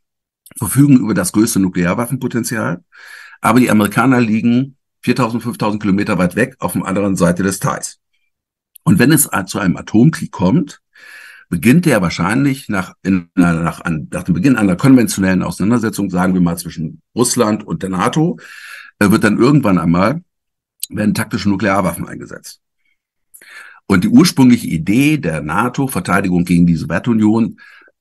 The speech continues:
war halt, mit diesen taktischen Nuklearwaffen, äh, die überlegenen konventionellen Streitkräfte Russlands auf-, oder der Sowjetunion aufzuhalten und letztlich Russland durch die Nukleardrohung der Amerikaner mit ihren strategischen Atomwaffen,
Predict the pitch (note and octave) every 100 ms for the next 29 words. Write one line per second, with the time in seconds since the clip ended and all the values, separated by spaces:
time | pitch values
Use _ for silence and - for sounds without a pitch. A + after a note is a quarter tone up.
0 | - - - F#2+ G#2+ A2 B2+ F3 - -
1 | _ _ _ _ _ _ _ _ _ -
2 | - F#2+ F#2 A2 F#2 F#2 - B2 G#2 F#2
3 | F#2+ E2 G2+ A#2+ B2 C#3 D3+ D#3+ - F#2
4 | F2+ F2 E2 E2 E2+ E2+ F2+ A2+ A#2+ A2
5 | A2 G#2+ G#2+ G#2 - G2 F#2 F2+ F2+ F2
6 | - F2+ - F2 - E2+ D#2+ F2 D#2+ D#2
7 | E2 G2 D#2+ E2 D#2+ D#2 F2+ E2+ D#2+ -
8 | B2+ - A#2+ B2+ B2+ G3+ F#3 - _ -
9 | - _ - G2+ E2+ E2 C3 - A#2+ A2
10 | _ - G#2 B2 B2 A#2 A#2+ C3+ - -
11 | G2 G#2 - F#2+ F2+ E2 E2+ _ _ _
12 | - F2+ F2+ F#2+ G2 A#2 - G#2+ A2 A2+
13 | F#2 E2+ E2 E2 A2 G#2+ B2 A2+ F#2+ E2
14 | - E2+ G#2 F#2+ F2+ D#2 G#2+ G#2 G#2 G2
15 | G2+ G2+ F#2